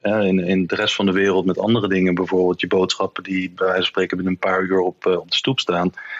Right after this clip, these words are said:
Ja, jij hoeft niet meer van tevoren te gaan plannen om je boodschappen in te kopen. Omdat je een paar eters hebt. Dat kan je bij wijze van spreken terwijl je kookt, kan je daar, kan je een paar flessen wijn bestellen.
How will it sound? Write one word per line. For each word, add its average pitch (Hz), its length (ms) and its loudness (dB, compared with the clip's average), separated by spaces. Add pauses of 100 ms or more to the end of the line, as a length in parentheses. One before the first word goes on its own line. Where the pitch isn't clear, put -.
(140)
Ja, 95 300 0
jij 101 180 2
hoeft 104 220 2
niet 120 160 0
meer 98 200 0
van 98 120 0
tevoren 92 360 0
te - 80 -10
gaan 98 160 -2
plannen 101 460 0
om 101 420 2
je 101 140 0
boodschappen 104 540 0
in 90 120 2
te - 80 -2
kopen. 90 340 0
Omdat 95 280 0
je 101 60 -4
een 92 60 -4
paar 101 160 -2
eters 120 320 0
hebt. 87 200 -2
Dat 92 140 -2
kan 95 100 0
je 90 80 2
bij 92 80 2
wijze 101 140 2
van - 100 -2
spreken 95 220 -2
terwijl 95 220 0
je 92 100 -2 (300)
kookt, 131 340 -2
kan 95 140 -2
je 92 60 2
daar, 87 260 0
kan 98 100 -4
je 90 60 0
een 87 60 -2
paar 90 140 0
flessen 90 340 0
wijn 87 180 2
bestellen. 90 440 0